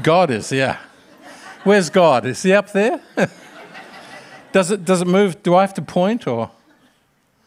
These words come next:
I'm about three or four slides along on my, on my reference here, but,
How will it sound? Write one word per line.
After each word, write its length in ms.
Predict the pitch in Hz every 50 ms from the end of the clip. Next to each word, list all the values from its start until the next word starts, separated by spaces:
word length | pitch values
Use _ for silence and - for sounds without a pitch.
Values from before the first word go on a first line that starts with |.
| _ _ _ _ _ _ _ _ _ _ _ _ _ _ _ _ - - _ _ _ _ _ _ _ _ _ _ _ 427 427 _ _ _ _ _ _ _ _ _ _ _ _ _ _ _ _ 131 _ _ _ _ _ _ _ -
I'm 360 | - - - - 170 165 185
about 280 | 185 165 170 156 139 -
three 220 | - 175 170 160
or 60 | 143
four 240 | - - 143 131 120
slides 400 | - - 151 143 131 117 104 120
along 280 | 120 123 135 147 139 113
on 60 | 110
my, 380 | 113 120 131 143 135 127 131 -
on 140 | - 113 120
my 220 | 127 135 151 143
reference 500 | 135 127 117 107 - - 113 110 95 -
here, 180 | - 110 127 135
but, 220 | 131 131 120 110